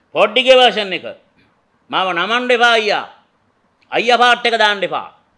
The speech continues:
උඹේ ඊඩිපස් එක මට දාන්න එපා. උඹේ පන්සල, පත්තිනි, බෝසත් ආගමේ භාෂාව දාන්න එපා. මගෙත් එක තරක් කරපන් උඹේ ආගමේ භාෂාව ගෙදර තියලා.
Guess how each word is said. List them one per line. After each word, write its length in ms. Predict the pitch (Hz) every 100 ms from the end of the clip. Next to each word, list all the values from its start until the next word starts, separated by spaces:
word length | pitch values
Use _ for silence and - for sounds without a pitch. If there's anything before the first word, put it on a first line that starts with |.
| _ _ _ _ _ _ _ -
උඹේ 160 | 175 202
ඊඩිපස් 380 | 226 208 254
එක 100 | 240
මට 220 | 226 214 247
දාන්න 280 | 247 240
එපා. 260 | 214 180 131 - _ _ _ _ _ _ _ _ _ _ _ _ _
උඹේ 200 | 143 208
පන්සල, 520 | - 185 214 214 247 247 254 _ _
පත්තිනි, 840 | 180 185 - 247 254 269 262 _ _ _ _ _ _ 151
බෝසත් 320 | 202 240 277 269 262 254 - _
ආගමේ 540 | 123 175 214 220 214
භාෂාව 520 | 202 196 208 208 196 190
දාන්න 280 | 175 170
එපා. 280 | 143 117 80 _ _ _ _ _ _ _ _ _ _ _ _ _ _ _ _ _ _ _ _ -
මගෙත් 200 | 165 196
එක 140 | 190
තරක් 280 | 180 196 214
කරපන් 240 | 214 214
උඹේ 160 | 208 196
ආගමේ 260 | 185 208 214
භාෂාව 420 | 202 208 208 190
ගෙදර 260 | 180 214 214
තියලා. 360 | 160 104 -